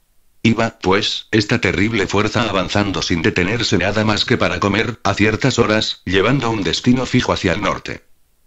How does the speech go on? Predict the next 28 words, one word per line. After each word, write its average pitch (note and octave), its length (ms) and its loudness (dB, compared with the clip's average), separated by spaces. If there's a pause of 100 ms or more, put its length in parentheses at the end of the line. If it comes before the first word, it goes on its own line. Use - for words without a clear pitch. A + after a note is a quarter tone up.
Cuando F2+ 380 2
se G2+ 140 0
habían G2+ 320 2
internado E2+ 560 -2
bastante A2 500 0
en E2+ 100 -2
este G2 240 -2
bosque F2+ 380 -2
de E2+ 100 -2
grandes G2 480 0
árboles, G#2+ 640 0
un B2+ 160 4
agilísimo G#2 600 0
cuerpo A#2+ 340 2
amarillento F#2+ 640 0
con E2+ 180 2
lunares E2+ 460 0
negros G#2 320 0
cayó F2+ 320 0
desde F#2 280 -2
una A2 220 0
rama B2 320 2
sobre F2 280 0
el F2 60 0
último G#2+ 360 0
de C#2+ 100 -6
los C2 220 -6
chagua. G2+ 460 0